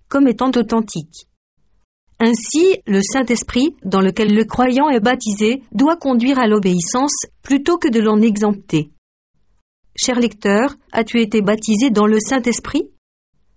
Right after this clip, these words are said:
Gloire à Dieu si tu l'as été. As-tu également obéi au Seigneur, en te faisant baptiser dans l'eau ? Sinon, pourquoi tardes-tu ?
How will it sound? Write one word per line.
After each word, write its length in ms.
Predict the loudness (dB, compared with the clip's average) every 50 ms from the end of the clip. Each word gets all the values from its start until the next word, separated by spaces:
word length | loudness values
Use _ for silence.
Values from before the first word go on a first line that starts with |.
| _ _ _ _ _ _ _ -6
Gloire 380 | -2 0 2 2 2 2 0 0
à 80 | -2 -2
Dieu 240 | 0 0 0 0
si 180 | 0 0 -4 -4
tu 140 | -4 -2 0
l'as 140 | 0 0 0
été. 340 | 0 0 -2 -2 -4 -6 _ _ _ _ _ _ _ _ _ _ _ -6
As-tu 240 | -4 -4 -2 0 0
également 440 | 0 2 2 2 2 4 4 4 2
obéi 340 | 2 2 2 2 4 4
au 60 | 2 2
Seigneur, 640 | 0 0 2 2 2 2 2 2 2 0 -2 -4 -6 _ _ _ -2
en 180 | 0 0 0
te 100 | 0 0
faisant 340 | -2 0 0 0 0 0 0
baptiser 520 | 2 0 0 -2 -2 -2 -2 0 0 0 0
dans 140 | 0 0
l'eau ? 280 | 2 2 0 -2 -4 -8 _ _ _ _ _ _ _ _ _ _ _ _ _ _ _ _ _ _ _
Sinon, 540 | -8 -2 2 2 4 4 4 2 0 -2 -6 _ _ _
pourquoi 360 | -4 -4 -4 -2 0 0 -2
tardes-tu ? 640 | 0 0 -2 0 0 0 0 -2 -2 -2 0 0